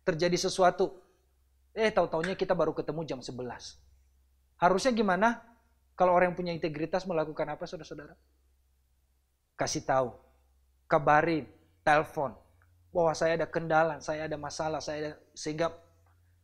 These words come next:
tapi orang yang punya integritas adalah orang yang selalu tepat waktu, Bapak Ibu. Serius, ini saya belum begitu. Selalu akan berusaha on time, sesuai janji, sesuai dengan apa yang disepakati di awal.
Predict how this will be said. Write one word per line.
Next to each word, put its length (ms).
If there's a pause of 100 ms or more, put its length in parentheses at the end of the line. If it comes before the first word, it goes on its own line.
(160)
tapi 240
orang 220
yang 60
punya 200
integritas 560
adalah 320
orang 240
yang 60
selalu 420 (240)
tepat 300
waktu, 260
Bapak 320
Ibu. 60 (320)
Serius, 500
ini 160
saya 240
belum 240
begitu. 160 (460)
Selalu 320
akan 160
berusaha 640
on 160
time, 240 (400)
sesuai 640
janji, 480 (240)
sesuai 400
dengan 400 (800)
apa 240
yang 80
disepakati 560
di 160
awal. 240